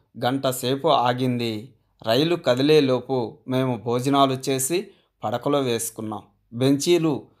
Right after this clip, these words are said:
విశాలంగా మె-, మెత్తలతో ఉన్నాయి. ఒక్కొక్క హాలులో పైన రెండు, కింద రెండు, నాలుగేసి బల్లలు ఉండడం వల్ల,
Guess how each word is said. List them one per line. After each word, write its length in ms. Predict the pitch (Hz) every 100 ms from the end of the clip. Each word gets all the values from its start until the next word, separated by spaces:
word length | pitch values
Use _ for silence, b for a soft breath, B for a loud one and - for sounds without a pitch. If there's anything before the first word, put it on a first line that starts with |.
| b b -
విశాలంగా 760 | 104 - 139 170 170 156 139 120 101 _ _ _ _ _ _ _ _ _ _ _ _ _ _ _ _ -
మె-, 300 | 123 131 - _ -
మెత్తలతో 600 | 127 131 - 170 156 156 143
ఉన్నాయి. 340 | 135 113 113 107 _ _ _ _ _ -
ఒక్కొక్క 440 | 117 - 120 -
హాలులో 580 | 110 107 113 127 127 139 185 - _ _ _ _ _ _
పైన 260 | 117 123 135 135 139 - _
రెండు, 320 | 123 120 127 135
కింద 340 | 135 123 120 120 120 120 _ _ _ -
రెండు, 280 | 117 117 110 _ _ -
నాలుగేసి 680 | 113 113 110 110 107 - 104 - _ -
బల్లలు 440 | 110 107 123 143
ఉండడం 420 | 131 117 127 135 131
వల్ల, 220 | 113 110